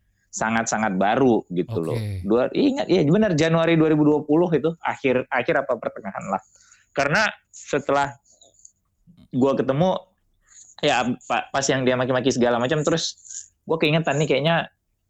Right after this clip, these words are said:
Speaker 1: ring a bell gitu nama atau
Speaker 2: Ah.
Speaker 1: namanya gitu
Speaker 2: Ah.
Speaker 1: ya. Terus gue cek-cek,
Speaker 2: Ah.
Speaker 1: eh bener, gue cek di, di timeline Instagram gue, eh bener ada nih kayaknya, dan bener orangnya sama
Speaker 2: Oke.
Speaker 1: gitu. Jadi terkadang ada juga beberapa yang mention, dicuekin,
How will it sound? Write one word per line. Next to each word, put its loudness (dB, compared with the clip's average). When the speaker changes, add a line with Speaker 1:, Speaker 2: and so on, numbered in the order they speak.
Speaker 1:
ring 0
a 2
bell 2
gitu 2
nama 0
atau 0
Speaker 2:
Ah. 0
Speaker 1:
namanya 0
gitu 4
Speaker 2:
Ah. 0
Speaker 1:
ya. 0
Terus -4
gue -2
cek-cek, -2
Speaker 2:
Ah. -6
Speaker 1:
eh -4
bener, 2
gue -4
cek -2
di, 4
di 2
timeline 0
Instagram -2
gue, 2
eh 2
bener 2
ada 0
nih -2
kayaknya, -2
dan 0
bener 0
orangnya -2
sama 0
Speaker 2:
Oke. -2
Speaker 1:
gitu. -8
Jadi 4
terkadang 0
ada 0
juga 4
beberapa 2
yang 0
mention, 0
dicuekin, 2